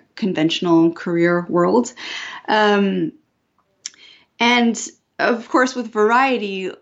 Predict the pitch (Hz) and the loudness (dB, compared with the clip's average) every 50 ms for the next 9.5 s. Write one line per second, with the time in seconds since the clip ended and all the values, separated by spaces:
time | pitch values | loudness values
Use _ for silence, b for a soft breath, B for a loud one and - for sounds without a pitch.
0 | _ _ - - 214 208 214 226 214 208 - - - 220 214 - - 202 208 185 | _ _ -4 -2 -2 -2 -2 -4 -8 -8 -10 -8 -8 -8 -8 -6 -6 -4 -4 -2
1 | 208 202 190 - - - 208 190 190 185 185 - - - 156 147 - - 135 - | -4 -4 -6 -6 -6 -4 -2 0 0 0 -2 -2 -4 -4 -2 0 0 -2 -2 -4
2 | - - - - - - - 214 202 196 196 190 185 180 - - - _ 208 202 | -8 -10 -10 -10 -8 -4 0 2 2 2 2 2 0 -2 -4 -6 -12 _ -10 -8
3 | - 202 170 226 247 254 240 233 233 - 185 208 226 262 320 330 320 - - 277 | -6 -4 -2 0 0 0 0 0 -2 -2 0 2 4 4 4 4 2 0 -2 -2
4 | 269 262 254 247 254 247 240 240 240 - - 220 208 202 214 214 208 208 208 202 | 0 0 2 2 2 0 0 0 -2 -4 -4 -4 -4 -2 -2 -2 -2 -2 -2 -4
5 | 196 202 - 196 190 190 196 190 190 190 180 196 190 B B B B B B B | -4 -4 -4 -2 0 2 2 4 2 2 0 -2 -6 B B B B B B B
6 | B B 190 190 185 185 180 180 170 175 170 185 185 180 - 190 185 170 - 190 | B B -2 0 2 2 2 2 2 2 0 0 -2 0 0 0 0 0 0 0
7 | 180 180 185 190 - 185 175 175 165 - - - - - - - 165 160 - - | 2 2 2 0 0 0 0 0 0 -2 -4 -4 -6 -6 -2 0 0 0 -2 -4
8 | - 151 - - - - - 170 165 - 190 175 175 - 175 - - 202 180 175 | -8 -10 -10 -12 -10 -6 -4 -4 -2 -2 -2 -2 -2 -4 -8 -8 -6 -4 -2 -2
9 | 160 - - 196 196 202 202 208 208 | -2 0 2 2 2 4 2 0 -2